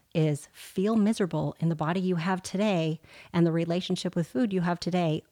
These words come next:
or feel miserable trying to willpower your way through dieting and habit changes or behavior changes, then I promise you your brain is going to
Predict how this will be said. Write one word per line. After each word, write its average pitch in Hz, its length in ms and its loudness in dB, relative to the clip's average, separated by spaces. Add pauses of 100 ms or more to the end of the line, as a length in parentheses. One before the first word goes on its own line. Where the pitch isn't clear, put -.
(140)
or 180 580 0 (100)
feel 240 280 0
miserable 190 560 0
trying 165 240 -2
to 175 100 0
willpower 190 560 0
your 180 160 0
way 170 380 0 (320)
through 170 240 2
dieting 175 640 0
and 156 100 2
habit 160 320 -2
changes 196 400 0
or 170 140 -2
behavior 170 420 -2
changes, 208 520 -2
then 190 120 0
I 190 80 0
promise 185 580 -2
you 214 100 -2
your 208 180 0
brain 175 240 2
is 165 100 0
going 170 240 0
to 170 240 -6